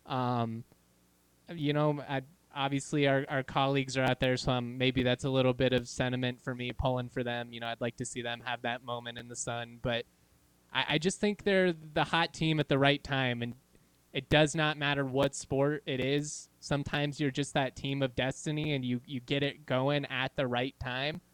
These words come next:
And I, I think that's this Diamondbacks team. So that, that's who I'm going with. I'm saying Arizona in six.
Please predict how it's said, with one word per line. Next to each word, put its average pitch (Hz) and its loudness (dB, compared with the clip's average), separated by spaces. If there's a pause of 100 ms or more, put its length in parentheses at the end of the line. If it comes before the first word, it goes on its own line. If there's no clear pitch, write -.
(520)
And 131 0
I, 127 2
I 127 2
think 160 0
that's 165 2
this 160 0
Diamondbacks 131 0
team. 107 -8
So - -4
that, 127 -4
that's 143 -2
who 151 2
I'm 135 0
going 135 2
with. 131 0
I'm 131 -4
saying 131 -2 (500)
Arizona 151 6
in 123 -8
six. - -6